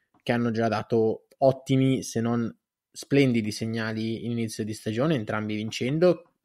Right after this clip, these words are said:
e convincendo chi più, eh, chi meno, ma entrambi hanno mostrato un buonissimo livello di forma, ed è chiaro che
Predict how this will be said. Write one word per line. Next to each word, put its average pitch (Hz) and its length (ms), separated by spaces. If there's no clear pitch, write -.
e 120 160
convincendo 113 720
chi 110 140
più, 104 480
eh, 113 180
chi - 80
meno, 110 240
ma 98 180
entrambi 120 320
hanno 117 340
mostrato 123 440
un 120 160
buonissimo 123 560
livello 120 300
di 185 80
forma, 185 580
ed 151 140
è 170 40
chiaro 170 280
che 131 260